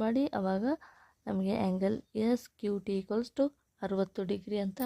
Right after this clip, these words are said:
ಆನ್ಸರ್ ಸಿಗತ್ತೆ. ಐದನೇ ಪ್ರಶ್ನೆ, ಚಿತ್ರ ಸಿಕ್ಸ್ ಪಾಯಿಂಟ್ ಫೋರ್ ತ್ರೀನಲ್ಲಿ, ಚಿತ್ರ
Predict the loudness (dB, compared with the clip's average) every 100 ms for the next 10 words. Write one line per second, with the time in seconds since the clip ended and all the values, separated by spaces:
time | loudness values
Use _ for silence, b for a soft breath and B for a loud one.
0 | 0 -2 -2 -6 -6 -6 -6 -6 -14 _
1 | _ _ _ _ _ _ _ _ _ _
2 | _ _ _ _ _ -14 -2 0 2 2
3 | 0 -2 -4 -2 -2 -2 _ b b b
4 | b -8 -8 -4 -2 0 0 -4 _ _
5 | -8 -6 -6 -4 2 4 4 2 -4 -6
6 | -2 -2 -4 _ _ _ -2 2 4 2
7 | 2 0 0 b b b _ -12 -4